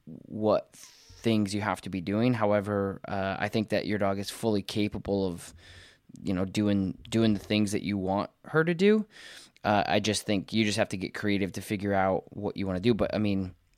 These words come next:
realistically, i-, if your dog just doesn't down or sit, you can still do everything. Um, you can still do a stay. You can still do a place.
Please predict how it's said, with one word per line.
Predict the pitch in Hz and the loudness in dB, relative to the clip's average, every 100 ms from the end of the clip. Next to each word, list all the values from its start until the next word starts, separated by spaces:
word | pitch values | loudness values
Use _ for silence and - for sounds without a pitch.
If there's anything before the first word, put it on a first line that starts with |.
| _ _ | _ _
realistically, | 73 113 101 131 139 98 98 95 101 - - - | -4 0 4 4 2 -2 -2 -2 -2 -6 -16 -10
i-, | 80 50 - | -10 -8 -8
if | 95 104 | -6 -4
your | 104 | 0
dog | 101 107 101 | 2 2 2
just | 104 | 0
doesn't | 104 101 69 | 0 0 0
down | 104 98 | 0 2
or | 90 | -2
sit, | - 131 117 | 0 2 2
you | 110 | 0
can | 113 | -2
still | 104 131 | 0 0
do | 110 92 | 0 0
everything. | 101 98 90 65 78 - - - - - - | 0 -2 -4 -6 -8 -10 -18 -20 -20 -10 -2
Um, | 101 101 | 0 0
you | |
can | 98 | 0
still | 117 | 0
do | 107 101 | 0 0
a | |
stay. | 95 - 107 104 | 0 2 4 4
You | 101 | 0
can | 98 | -4
still | - 110 | -4 -2
do | 104 98 | -2 -2
a | |
place. | - 123 127 123 - | 2 4 6 4 -2